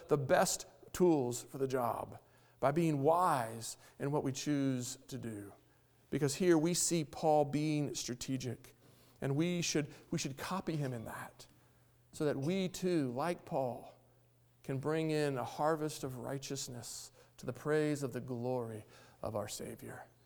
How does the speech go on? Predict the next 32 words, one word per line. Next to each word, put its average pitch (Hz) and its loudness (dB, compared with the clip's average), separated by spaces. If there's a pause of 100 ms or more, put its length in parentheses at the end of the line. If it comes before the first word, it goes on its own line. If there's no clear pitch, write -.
(300)
And 135 -4
because 139 0
God 143 2
will 165 2
give 151 0
that 147 2
harvest, 165 -4 (600)
that's - -8
one 123 -2
reason 117 -4
we 107 -8
call 117 -2
this 107 -6
good 113 -8
news. 117 -8
Do 123 -6
you 135 0
believe 135 -4
that? 139 -2 (760)
Amen. 110 -2 (480)
Let's - -6
believe 117 -2
it 113 -8
together. 104 -4
Father 143 10
God, 139 10 (840)
we 127 -4
come 147 4
before 143 4
you 127 4 (880)
humbly 160 10
asking 131 2